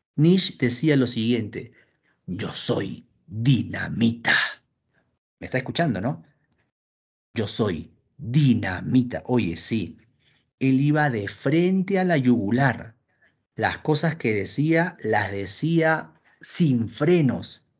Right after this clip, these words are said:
sin tapujos, sin anestesia, sin filtro. Es como que ahí, mira, está tú y tu familia en el hospital y sale el doctor, ¿no? "Buenas, la familia es del señor Pepe Lucho", y el doctor poco a poco comienza a,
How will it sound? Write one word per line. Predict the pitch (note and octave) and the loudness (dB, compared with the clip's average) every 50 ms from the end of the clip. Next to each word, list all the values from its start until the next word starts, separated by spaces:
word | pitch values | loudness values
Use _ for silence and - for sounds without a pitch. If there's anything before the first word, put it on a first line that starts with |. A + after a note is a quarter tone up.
| _ _ - | _ _ -20
sin | - - - C#3+ C3 A#2+ A2+ G#2+ - | -12 -2 2 2 2 2 0 -4 -4
tapujos, | - G#2 F2+ G2+ C3+ F#3 G3 F3+ - - - - - - - _ - - - - _ | -6 -6 -4 0 2 2 2 2 0 -2 -6 -6 -6 -8 -12 _ -20 -20 -20 -20 _
sin | - - - - F#3 F3+ F3 E3 D3 | -12 -8 -2 0 2 4 4 4 4
anestesia, | B2+ A2+ G2+ - G2 - - - - D#3+ F3+ F3 - - - A2+ F#2 F2 - - _ _ _ _ _ _ _ | 2 0 -2 -4 -6 -8 -8 -6 -2 0 0 2 0 0 0 -2 -2 -2 -4 -8 _ _ _ _ _ _ _
sin | - - - - D#3 B2+ A2+ A2 G2+ - | -12 -6 0 2 4 4 4 2 -2 -6
filtro. | - - - F#3+ A3+ A3 F3 C#3 - B2+ G#2 F#2 E2+ F2+ - _ _ _ _ _ _ _ _ _ _ _ _ _ _ | -10 -8 0 2 4 4 4 4 0 -4 -6 -6 -8 -10 -12 _ _ _ _ _ _ _ _ _ _ _ _ _ _
Es | - E3 E3 | -6 -6 -4
como | E3 F#3+ F#3+ F3+ E3 | -2 -2 -2 -2 0
que | - D3 | 0 0
ahí, | D3+ E3 F3 F3 F3 - F3 | 0 0 0 -2 -2 -2 -2
mira, | F3 D3 A2 - - - _ _ _ _ _ _ _ - | 0 0 -2 -2 -6 -12 _ _ _ _ _ _ _ -8
está | B2 A#2+ A#2+ F3+ E3+ E3+ | -8 -6 -4 -4 -6 -4
tú | - G#3+ A3 A3 | -2 0 0 0
y | G3 | 2
tu | - D#3+ C#3 | 0 -2 0
familia | - C3+ C#3+ D#3 E3+ F#3 F#3 F3+ E3+ | 0 0 2 2 2 2 2 2 2
en | D#3 C#3+ | 2 2
el | B2+ A#2+ | 2 2
hospital | A#2+ - A#2+ A#2 A#2 C3+ D#3+ G#3 A#3 - - _ _ _ _ _ _ _ _ | 0 -2 -4 -2 0 0 0 0 -2 -8 -14 _ _ _ _ _ _ _ _
y | - B2+ | -4 -2
sale | - - C#3 C#3+ C#3+ C#3+ | -2 0 0 2 2 2
el | C3 A#2+ | 2 2
doctor, | A#2+ A2+ A#2 - A2+ G2+ F#2 | 0 -2 -2 -2 -4 -4 -4
¿no? | G2 A2 C3 C#3+ - - _ _ _ _ _ _ _ _ - | -4 -6 -6 -6 -8 -14 _ _ _ _ _ _ _ _ 0
"Buenas, | D3+ C#3+ C3+ B2+ A2+ A2+ | 2 4 4 4 2 2
la | B2 A#2 | 0 -2
familia | A#2 B2 A#2 C3 C#3+ D#3 E3+ F3 F3+ D#3+ | -2 -2 0 0 2 2 2 2 2 2
es | D3+ | 2
del | D3 C#3 B2+ | 2 0 0
señor | - B2+ C#3+ D3 | 0 0 0 2
Pepe | D#3+ D#3 - C3+ | 0 0 0 2
Lucho", | C#3 D3 D3+ D3 - D#3 E3+ E3+ - - _ _ _ _ _ _ _ _ _ _ - | 2 2 2 0 0 -2 -4 -4 -6 -12 _ _ _ _ _ _ _ _ _ _ -2
y | C3+ B2+ A#2+ | 0 0 0
el | A#2+ A#2 | 0 0
doctor | A#2+ A#2 A#2 - D3+ D3 C#3+ - | -2 -2 -2 -2 -4 -4 -4 -2
poco | D#3 D#3+ D#3+ E3 D#3 | -4 -2 -2 -2 -2
a | D3 D#3 | -2 0
poco | D#3 D#3 D3 D3+ D#3+ D#3 | 0 0 0 0 -2 -2
comienza | - B2+ A#2 A#2 B2 B2+ C3 C3+ B2+ - - C3 B2 A2+ G#2 F#2 | -2 0 0 2 4 4 4 2 2 0 0 2 2 2 0 -2
a, | F2+ - _ | -6 -10 _